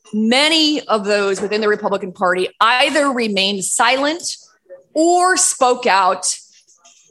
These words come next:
and backed up Trump's false claims of election fraud.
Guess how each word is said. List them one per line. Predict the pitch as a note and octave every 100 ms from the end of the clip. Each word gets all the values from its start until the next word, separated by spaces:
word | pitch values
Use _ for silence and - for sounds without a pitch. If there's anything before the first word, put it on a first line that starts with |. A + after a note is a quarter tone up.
| _ - -
and | C4 G#3
backed | A#3+ B3+ B3 C#4
up | E4+ - - - _
Trump's | - B3+ B3 A3+ - -
false | - A#3+ A#3 A#3+
claims | - G#3+ G#3+ G3+ G3 -
of | F#3+
election | F3+ E3 - F3
fraud. | E3 - E3+ E3 G#2+ -